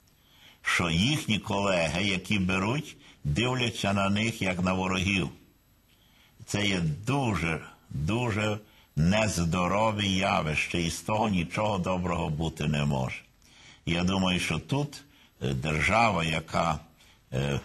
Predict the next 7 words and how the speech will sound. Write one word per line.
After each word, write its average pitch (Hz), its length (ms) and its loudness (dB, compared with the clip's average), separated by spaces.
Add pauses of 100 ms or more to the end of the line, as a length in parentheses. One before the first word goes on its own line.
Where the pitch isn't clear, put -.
(160)
має 80 380 2
щось - 360 -2
робити, 87 500 0
повинна 87 540 0
дуже 82 720 0 (400)
уважно 87 720 2
подивитись 82 1040 -2